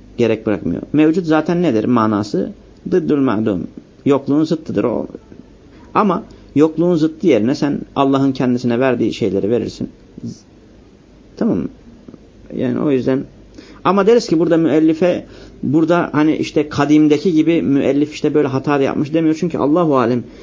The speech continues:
cümlelerin siyak ve sivakı burada mevcut kelimesini sanki müellif haber babından kullanıyor.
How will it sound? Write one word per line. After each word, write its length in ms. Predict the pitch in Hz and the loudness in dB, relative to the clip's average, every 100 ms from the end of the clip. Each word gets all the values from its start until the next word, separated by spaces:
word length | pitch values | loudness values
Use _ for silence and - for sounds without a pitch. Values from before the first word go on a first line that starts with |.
| - - 127 | -20 -8 -2
cümlelerin 440 | 131 143 143 156 | 0 2 4 4
siyak 380 | 170 - 156 160 | 2 0 0 0
ve 80 | 139 | -2
sivakı 460 | - 123 123 131 151 | 0 0 0 0 0
burada 360 | 117 123 - - - - - | 0 0 -2 -12 -20 -20 -2
mevcut 380 | 123 131 151 - | 2 2 0 0
kelimesini 460 | 156 139 131 143 | 0 0 0 -2
sanki 340 | 135 165 160 131 | -2 -4 0 0
müellif 360 | 131 127 165 | 2 2 0
haber 360 | - 120 131 120 | -2 0 0 2
babından 400 | 110 107 101 107 | 0 0 0 -2
kullanıyor. 380 | 104 98 92 | -2 -4 -4